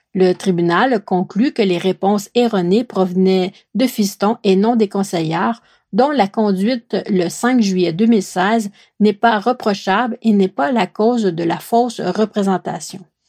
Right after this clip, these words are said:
L'utilisation du formulaire papier élaboré plutôt que du questionnaire électronique pour une proposition simplifiée, comme le suggère Kabeya, aurait possiblement permis d'éviter la déclaration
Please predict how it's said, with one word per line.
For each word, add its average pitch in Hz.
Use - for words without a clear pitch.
L'utilisation 208
du 202
formulaire 196
papier 202
élaboré 202
plutôt 233
que 226
du 180
questionnaire 190
électronique 202
pour 254
une 226
proposition 196
simplifiée, 196
comme 240
le 190
suggère 185
Kabeya, 185
aurait 254
possiblement 233
permis 226
d'éviter 233
la 262
déclaration 196